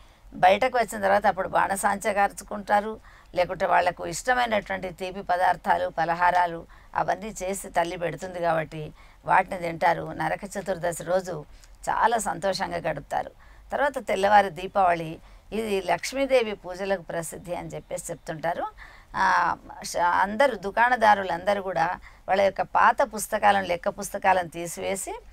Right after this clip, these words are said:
కొత్త వాటిని పెట్టుకొని వాటి మీద శుభ లాభం అని చెప్పేసి రాసుకొని మళ్ళీ కొత్తదైనటువంటి విషయాలను మొదలు పెడతారు, వాళ్ళ యొక్క వ్యాపారాన్ని మొదలు పెడతారు.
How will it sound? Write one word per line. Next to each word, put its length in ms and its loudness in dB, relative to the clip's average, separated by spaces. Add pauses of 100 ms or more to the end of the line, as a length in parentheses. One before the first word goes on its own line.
(300)
కొత్త 240 0
వాటిని 320 6
పెట్టుకొని 600 -4 (280)
వాటి 180 0
మీద 320 2
శుభ 280 -4 (100)
లాభం 360 4
అని 160 -4
చెప్పేసి 340 -6
రాసుకొని 600 -2 (320)
మళ్ళీ 240 2
కొత్తదైనటువంటి 880 -2
విషయాలను 480 0
మొదలు 260 -4
పెడతారు, 400 -2
వాళ్ళ 200 -2
యొక్క 340 -2 (420)
వ్యాపారాన్ని 560 4
మొదలు 300 -4
పెడతారు. 420 -4